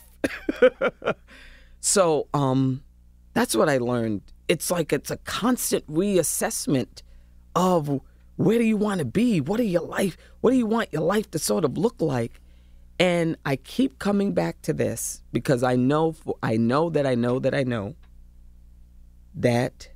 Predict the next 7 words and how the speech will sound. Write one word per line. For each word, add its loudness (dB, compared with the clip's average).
the 2
number 2
one 0
regret -2
of -6
the 0
dying -4